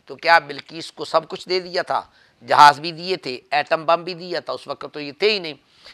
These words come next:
तो मतलब क्या है, निज़ाम हुकूमत चलाने के लिए, बादशाही चलाने के लिए जिन जिन चीज़ों की ज़रूरत थी वो अता की हैं, कुल अता नहीं की है। एक दलील। और दूसरी दलील के कहा,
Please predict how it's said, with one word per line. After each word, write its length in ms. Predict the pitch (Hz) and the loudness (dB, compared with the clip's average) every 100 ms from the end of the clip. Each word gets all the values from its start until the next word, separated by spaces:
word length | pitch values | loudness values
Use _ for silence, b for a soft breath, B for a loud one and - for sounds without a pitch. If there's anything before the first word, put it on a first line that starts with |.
| - | -10
तो 80 | 175 | -6
मतलब 380 | 175 220 233 180 | -4 -2 -4 0
क्या 160 | 160 | 2
है, 240 | 127 143 143 b b | 4 2 -4 b b
निज़ाम 460 | 135 147 147 156 180 | -12 -8 4 4 4
हुकूमत 640 | 190 - 139 175 202 226 | 0 -2 -6 -6 -6 -6
चलाने 380 | 185 165 165 160 | -4 -4 -4 -8
के 140 | - | -16
लिए, 260 | 123 123 139 | -16 -12 -12
बादशाही 580 | 120 143 170 - 185 202 | 0 2 2 0 -4 -4
चलाने 400 | 147 131 127 131 | -6 -4 -4 -8
के 140 | 123 | -14
लिए 320 | 120 139 170 - b b 135 | -12 -6 -6 -8 b b -16
जिन 340 | 143 247 247 | -2 -2 0
जिन 160 | 226 202 | -4 -4
चीज़ों 320 | 196 170 185 | -12 -10 -10
की 160 | - | -10
ज़रूरत 420 | 139 135 143 151 - | -12 -10 -8 -8 -8
थी 80 | 180 | -16
वो 220 | 131 190 | -12 -10
अता 360 | 202 139 139 139 | -8 -6 -4 -4
की 220 | - 143 | -6 -10
हैं, 160 | 147 156 _ | -8 -10 _
कुल 240 | 214 226 196 | -2 -2 -2
अता 260 | - 131 131 | -6 -2 -2
नहीं 300 | 113 104 113 | -4 -18 -20
की 220 | - 80 | -20 -20
है। 80 | - _ b b b - | -20 _ b b b -6
एक 200 | 143 151 | -6 0
दलील। 280 | 196 202 120 _ B B B 156 | 0 0 -4 _ B B B 8
और 180 | 170 | 8
दूसरी 340 | 165 180 214 226 | 8 -2 -6 -8
दलील 380 | 196 190 202 185 | -8 -10 -10 -10
के 300 | - 180 180 | -4 -2 -2
कहा, 500 | 160 135 151 156 | -2 4 6 6